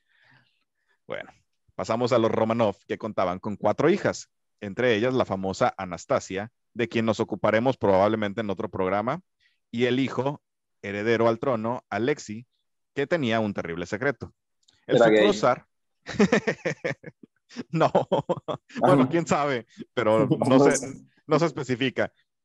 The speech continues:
Speaker 1: El futuro zar estaba enfermo. Era hemofílico, lo que significaba que su capacidad de coagulación era muy pobre. Un corte externo podría ser controlado, pero si se golpeaba, eh, y tenía alguna hemorragia interna,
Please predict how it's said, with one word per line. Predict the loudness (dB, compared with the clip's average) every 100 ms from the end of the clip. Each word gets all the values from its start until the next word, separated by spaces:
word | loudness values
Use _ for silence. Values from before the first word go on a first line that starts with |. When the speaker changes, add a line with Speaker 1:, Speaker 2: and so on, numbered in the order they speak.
| _
Speaker 1:
El | -4 -2
futuro | 2 2 2
zar | 2 0
estaba | -4 -6
enfermo. | -6 -4 -4 -4 -12 _ _ _ _ _ _ _ -8
Era | -4 -4
hemofílico, | -4 0 0 0 -6 -14 _ _ _ -6
lo | -2
que | -2
significaba | -4 -6 -6 -4 -2 -2
que | -6
su | -8 -8
capacidad | -6 -6 -4 0 0
de | 2
coagulación | 0 0 -4 -4 -4 -2
era | -2
muy | -4 -8
pobre. | -2 0 0 -6 _ _ _ -12
Un | -8 -4
corte | 0 0 0 -6 -6 -12 -14
externo | -14 -4 0 2 0 0
podría | 0 0 0
ser | -2 -8
controlado, | -6 -4 0 0 -2 -4
pero | -6
si | -6 -6
se | -2
golpeaba, | -2 -2 0 0 0 -2 _ _ _ _ -12
eh, | -6 -4 -4 -4 -6
y | -6
tenía | -6 -4 -2 0 0 0
alguna | -2 -6 -4 -2 0 -2
hemorragia | -6 -4 -4 -4 -6
interna, | -8 -4 -4 -2 -4